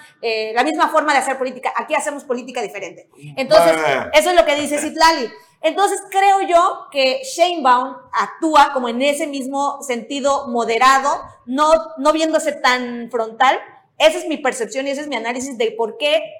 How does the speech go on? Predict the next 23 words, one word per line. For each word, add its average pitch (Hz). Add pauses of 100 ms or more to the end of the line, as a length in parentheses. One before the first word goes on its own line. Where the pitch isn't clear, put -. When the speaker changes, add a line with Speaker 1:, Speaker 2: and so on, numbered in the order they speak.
(180)
Speaker 1:
Sheinbaum 294 (220)
se 262
contiene 294 (460)
en 262
su 269
arranque 320
hacia 240
por 240
qué 311
decidir 294 (200)
esperar 247
hasta 240
el 220
consejo. 214
No, 247 (220)
yo 311
respeto 311
las 240
reglas, 277
yo 277
respeto 262
las 220
normas 285